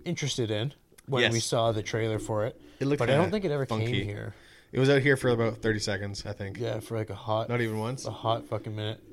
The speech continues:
Speaker 1: But I, I actually don't think it ever came here. Classic Yellowknife.
Speaker 2: Yeah.
Speaker 1: Um, however, a funny story also on the theater. We'll get to that after we chit-chat about, <laughs>
Speaker 2: Okay.
Speaker 1: about this. Um, oops.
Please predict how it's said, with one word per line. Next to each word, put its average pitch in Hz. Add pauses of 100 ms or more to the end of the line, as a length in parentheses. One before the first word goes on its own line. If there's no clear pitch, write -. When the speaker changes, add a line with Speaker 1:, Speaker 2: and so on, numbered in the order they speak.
(120)
Speaker 1:
But 135
I, 127
I 117
actually 131
don't 123
think 117
it 117
ever 113
came 107
here. 104
Classic 113
Yellowknife. 110 (340)
Speaker 2:
Yeah. - (320)
Speaker 1:
Um, 113 (2250)
however, 127 (120)
a 143
funny 143
story 113
also 107 (280)
on 113
the 104
theater. 110 (120)
We'll 110
get 107
to -
that 110
after 110
we 104
chit-chat 110
about, 113
<laughs> 135
Speaker 2:
Okay. 139
Speaker 1:
about 117
this. 131 (340)
Um, 123 (720)
oops. -